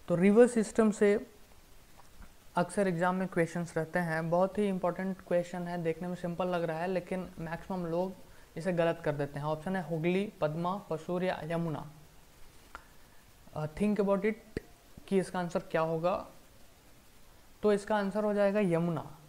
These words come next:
आप question अगर ध्यान से पढ़ेंगे कि कौन इसकी शाखा नहीं है, ये यहाँ पे ये नहीं पूछ रहा है कि इसकी सहायक नदी कौन है, यहाँ पे ये पूछ रहा है कि इसकी शाखा कौन नहीं है। शाखा means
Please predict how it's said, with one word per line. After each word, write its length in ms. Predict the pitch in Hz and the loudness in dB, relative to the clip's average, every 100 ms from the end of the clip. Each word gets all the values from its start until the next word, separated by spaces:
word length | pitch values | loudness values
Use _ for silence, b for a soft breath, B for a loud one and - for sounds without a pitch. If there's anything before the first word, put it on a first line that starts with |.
| B B B - | B B B -4
आप 300 | - 180 185 | 0 0 -2
question 360 | 196 190 - 214 | 0 0 0 -2
अगर 180 | 208 190 | 0 0
ध्यान 260 | 175 180 | 0 -2
से 80 | 196 | -2
पढ़ेंगे 520 | 196 175 190 208 185 | 0 0 2 0 0
कि 140 | 170 175 | -2 -6
कौन 420 | - 185 208 220 | -4 2 2 2
इसकी 360 | 214 - - 190 | -2 -8 -6 -6
शाखा 440 | - 156 156 190 | -4 -6 -4 -4
नहीं 320 | 180 160 165 | -2 -2 -4
है, 220 | 147 135 - - - - - - - - - | -4 -6 -10 -20 -20 -20 -20 -20 -20 -20 -10
ये 220 | 175 185 202 | 0 4 6
यहाँ 220 | 196 208 | 4 2
पे 120 | 208 | 0
ये 240 | 180 190 | 2 2
नहीं 140 | 208 233 | 2 2
पूछ 260 | 220 208 | 0 0
रहा 200 | 202 190 | -2 0
है 280 | 190 190 - B B B - | 0 -2 -4 B B B -2
कि 120 | 185 | 0
इसकी 340 | 175 170 - 180 | 2 -2 -4 -6
सहायक 400 | 160 156 165 165 | -4 -2 -4 -4
नदी 260 | 151 165 | -2 -2
कौन 360 | 165 160 160 156 | -2 -4 -2 -4
है, 280 | 151 165 156 | -6 -8 -10
यहाँ 200 | 165 165 | -8 -6
पे 100 | 175 180 | -2 0
ये 140 | 196 | 0
पूछ 300 | 196 190 190 | 0 -2 0
रहा 160 | 196 190 | -2 0
है 200 | 202 202 | -2 -2
कि 140 | 196 | -4
इसकी 220 | 185 202 | -4 -8
शाखा 600 | 196 - 165 156 - 214 | -8 -6 -4 -4 -2 -4
कौन 220 | 208 190 | -2 -6
नहीं 260 | 175 156 143 | -4 -4 -6
है। 160 | 135 143 B B - | -8 -14 B B -6
शाखा 260 | 170 165 196 | -4 -2 0
means 380 | 202 226 - | 2 0 -2